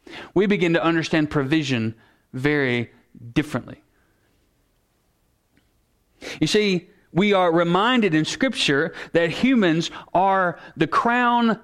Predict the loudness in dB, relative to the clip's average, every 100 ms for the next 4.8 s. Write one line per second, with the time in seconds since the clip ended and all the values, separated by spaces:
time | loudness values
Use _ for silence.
0 | _ 0 0 0 -2 -6 _ _ _ _
1 | _ _ _ 0 0 0 0 2 -2 0
2 | 0 2 0 -6 -10 _ _ _ _ -20
3 | -8 -2 0 2 0 2 2 2 2 2
4 | 0 0 0 0 0 0 0